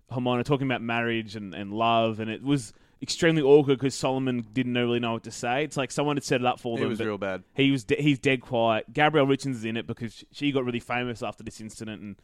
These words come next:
Speaker 1: moved to Australia. And, uh, anyway, moved to Australia on the back of it and was a celebrity.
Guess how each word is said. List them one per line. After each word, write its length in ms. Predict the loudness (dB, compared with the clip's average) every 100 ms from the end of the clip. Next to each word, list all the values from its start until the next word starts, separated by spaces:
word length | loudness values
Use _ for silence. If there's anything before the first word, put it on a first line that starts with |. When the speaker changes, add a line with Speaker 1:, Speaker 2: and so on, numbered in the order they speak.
| -20 -4
Speaker 1:
moved 240 | 0 0
to 60 | 0
Australia. 640 | -6 -2 0 2 0 -2 -8 _ -20 _ _ _ -8
And, 200 | -4 -2
uh, 260 | 0 0 -4 _ _ _ -20 _ _ _ _ -20 -6
anyway, 300 | -2 0 0 -2
moved 360 | -6 0 0 2
to 60 |
Australia 300 | -2 0 0
on 60 | 0
the 60 | -2
back 180 | -4 -4
of 100 | -6
it 100 | -4
and 100 | -4
was 160 | -6
a 160 | -4 -6
celebrity. 600 | -8 -4 -2 -2 -4 -8